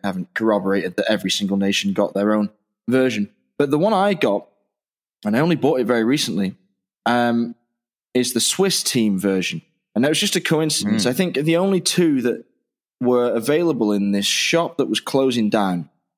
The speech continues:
Speaker 1: and they had a bunch of new old stock, and they had, um, they had three of these watches. They had two Swiss ones, and they had, I think it was,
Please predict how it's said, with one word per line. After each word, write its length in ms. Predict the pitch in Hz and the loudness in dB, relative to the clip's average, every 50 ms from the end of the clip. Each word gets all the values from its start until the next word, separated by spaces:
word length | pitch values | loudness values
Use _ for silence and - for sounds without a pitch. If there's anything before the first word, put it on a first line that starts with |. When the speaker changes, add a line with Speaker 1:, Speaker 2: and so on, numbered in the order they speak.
| _ _ - | _ _ -6
Speaker 1:
and 80 | 107 113 | -2 0
they 60 | 117 | 2
had 80 | 117 113 | 2 0
a 40 | 110 | 0
bunch 340 | - 156 156 160 156 - 127 | 0 0 0 0 -2 0 0
of 80 | 117 | 0
new 240 | 120 139 143 131 120 | 2 2 2 2 2
old 240 | 120 123 127 - - | 2 2 0 0 -2
stock, 320 | - - 101 92 87 - - | -2 -2 -4 -4 -4 -4 -2
and 100 | 104 107 | -2 0
they 80 | 107 | 2
had, 220 | 107 110 107 101 110 | 2 0 0 0 0
um, 300 | 107 107 104 104 101 104 _ _ _ _ _ _ _ _ _ _ - | 0 0 0 -2 -4 -6 _ _ _ _ _ _ _ _ _ _ 0
they 80 | 117 | 0
had 100 | 120 117 | 0 0
three 420 | 117 - - 151 160 170 165 160 143 | -2 -4 -2 0 2 2 4 2 2
of 220 | 113 - - - | 0 -2 -4 -2
these 540 | 120 107 101 101 98 90 - - - - - | 0 0 0 0 -2 -2 -2 -4 -4 -4 -4
watches. 520 | - 107 117 123 - - - 95 92 - - | -2 0 0 0 0 -2 -4 -4 -4 -4 -2
They 180 | 110 107 110 110 | 0 0 0 0
had 180 | 107 - - | -2 -4 -4
two 360 | - - - 175 180 185 180 165 | -4 0 0 0 0 2 0 0
Swiss 460 | - - - - 123 110 - - - | 0 -2 0 0 0 0 0 -2 -2
ones, 540 | 95 98 113 135 143 147 - - - - _ _ _ _ _ _ _ _ _ _ _ _ _ _ _ _ _ _ _ _ - | -2 -2 -2 -2 -2 -4 -6 -6 -8 -10 _ _ _ _ _ _ _ _ _ _ _ _ _ _ _ _ _ _ _ _ -6
and 140 | - 113 110 110 | -2 0 0 2
they 100 | 107 104 | 0 0
had, 540 | 123 160 151 113 95 92 98 95 - - - - | 2 2 2 2 2 0 0 -2 -2 -6 -6 -4
I 80 | - 196 | -6 -6
think 480 | - - - - 233 240 240 233 - | -6 -4 -2 -2 0 0 0 0 0
it 100 | 180 - | 0 2
was, 640 | 120 113 104 104 104 101 98 - - - - - | 2 2 4 4 2 2 0 -2 -4 -4 -6 -8